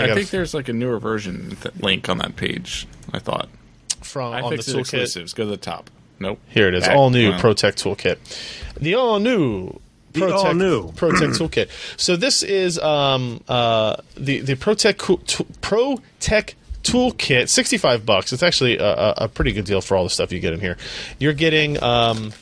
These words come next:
Speaker 1: comes in a nice, uh, Velcro package, if you will.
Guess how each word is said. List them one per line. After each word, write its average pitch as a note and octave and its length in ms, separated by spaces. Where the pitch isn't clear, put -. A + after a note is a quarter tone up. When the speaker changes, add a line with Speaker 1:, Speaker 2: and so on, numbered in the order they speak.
Speaker 1:
comes E3 180
in D#3+ 80
a - 20
nice, D#3+ 540
uh, B2+ 280
Velcro D3+ 540
package, F3+ 720
if - 200
you E3+ 100
will. F3 340